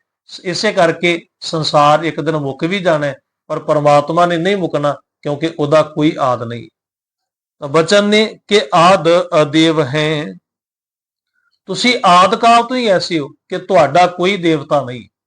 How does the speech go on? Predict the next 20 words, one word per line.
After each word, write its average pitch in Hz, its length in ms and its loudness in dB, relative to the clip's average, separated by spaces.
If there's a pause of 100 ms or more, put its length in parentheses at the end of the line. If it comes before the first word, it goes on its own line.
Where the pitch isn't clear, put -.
(1080)
ਅਦੇਵ, 160 580 2 (640)
ਦੇਵ 147 260 -8
ਦਾ 165 160 4
ਅਰਥ 165 160 -2
ਹੋ 170 60 0
ਗਿਆ 165 160 2
ਦੇਵਤਾ, 160 540 0 (460)
ਅਦੇਵ 185 420 2 (480)
ਜਿਹਦਾ 180 400 0
ਅੱਗੇ 175 220 0
ਕੋਈ 190 340 0
ਇਸ਼ਟ 202 360 -4
ਨਹੀਂ 165 200 -2
ਹੈ, 147 60 -4
ਜਿਹਦਾ 170 340 2
ਕੋਈ 208 220 -2
ਹੋਰ 175 280 0
ਦੇਵਤਾ 170 440 -2
ਨਹੀਂ 185 220 -6
ਹੈ। 123 40 -10